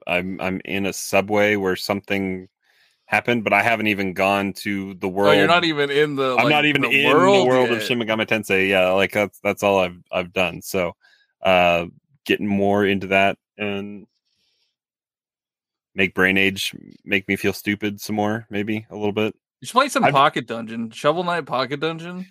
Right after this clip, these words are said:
Speaker 1: That,
Speaker 2: I, I,
Speaker 1: man, that
Speaker 2: I played
Speaker 1: is
Speaker 2: that.
Speaker 1: it,
Speaker 2: It's real good.
Speaker 1: it's a hard game. Like, are you
Speaker 2: What are you
Speaker 1: playing ro-,
Speaker 2: playing
Speaker 1: are you,
Speaker 2: on?
Speaker 1: are you playing roguelike?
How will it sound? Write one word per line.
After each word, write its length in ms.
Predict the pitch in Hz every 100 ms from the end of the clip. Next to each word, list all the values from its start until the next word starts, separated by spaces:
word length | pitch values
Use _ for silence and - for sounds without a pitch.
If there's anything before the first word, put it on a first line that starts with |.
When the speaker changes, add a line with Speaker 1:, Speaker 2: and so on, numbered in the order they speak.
| _
Speaker 1:
That, 180 | 143 -
Speaker 2:
I, 360 | 131 143 135 135
I, 40 |
Speaker 1:
man, 280 | 113 110 98 95
that 220 | 123 208
Speaker 2:
I 40 | 156
played 100 | 139
Speaker 1:
is 60 | 131
Speaker 2:
that. 160 | 139
Speaker 1:
it, 40 | 135
Speaker 2:
It's 140 | -
real 220 | 127 127
good. 360 | 117 123 113 110
Speaker 1:
it's 180 | 151 -
a 60 | -
hard 500 | - 120 131 127 95
game. 420 | 120 131 76 - _ _ _ -
Like, 500 | 98 87 - - _ _ _
are 60 | 110
you 120 | 131
Speaker 2:
What 80 | 143
are 60 |
you 100 | 127
Speaker 1:
playing 20 |
ro-, 60 | 110
Speaker 2:
playing 140 | 110 120
Speaker 1:
are 120 | 113
you, 60 |
Speaker 2:
on? 100 | 113 - 110
Speaker 1:
are 60 |
you 120 | 110
playing 240 | 110 120 107
roguelike? 460 | 104 101 107 107